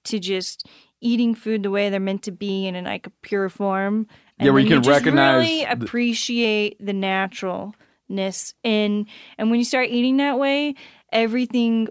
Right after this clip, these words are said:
Speaker 1: becomes more bolder flavors without the need of, like, salt. I'm, I'm really sensitive to salt now. I don't,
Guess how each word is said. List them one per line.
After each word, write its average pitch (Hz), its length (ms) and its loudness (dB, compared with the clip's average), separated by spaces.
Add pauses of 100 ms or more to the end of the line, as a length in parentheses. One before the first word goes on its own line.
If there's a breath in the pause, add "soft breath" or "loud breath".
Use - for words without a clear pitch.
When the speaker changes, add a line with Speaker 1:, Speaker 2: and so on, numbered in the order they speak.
Speaker 1:
becomes 208 600 -2
more 202 240 0
bolder 190 560 0
flavors 247 580 -2
without 202 320 0
the 202 80 -4
need 190 360 -4
of, 175 380 -8
like, 180 280 -8
salt. 196 580 -2
I'm, 208 300 0
I'm 208 240 0
really 240 200 0
sensitive 208 460 -6
to - 100 -14
salt - 460 -4
now. - 340 -10
I 208 80 -6
don't, 214 220 -2